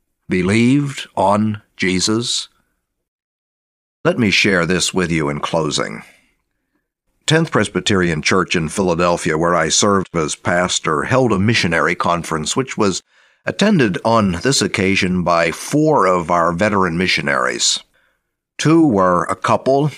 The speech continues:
who have given more than thirty years of their lives to working in unevangelized fields in Africa. Another, together with her husband, has done pioneer Bible translation work in Mexico. The last has spent over forty years in Spain.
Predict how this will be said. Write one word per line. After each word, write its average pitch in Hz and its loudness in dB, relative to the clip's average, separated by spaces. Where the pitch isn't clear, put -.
who 87 0
have 80 -4
given 95 0
more 90 2
than 80 -4
thirty 98 0
years 90 0
of 80 -4
their 82 0
lives 87 0
to - -8
working 87 -2
in 82 -4
unevangelized 85 0
fields 87 -2
in 80 -2
Africa. 85 -2
Another, 98 2
together 95 2
with 90 2
her 76 0
husband, 101 -2
has 76 -4
done 90 0
pioneer 87 0
Bible 87 0
translation 87 -2
work 92 0
in 80 -4
Mexico. 104 0
The 92 2
last 117 2
has 92 0
spent 104 0
over 80 0
forty 98 -2
years 87 0
in 82 -2
Spain. 65 -4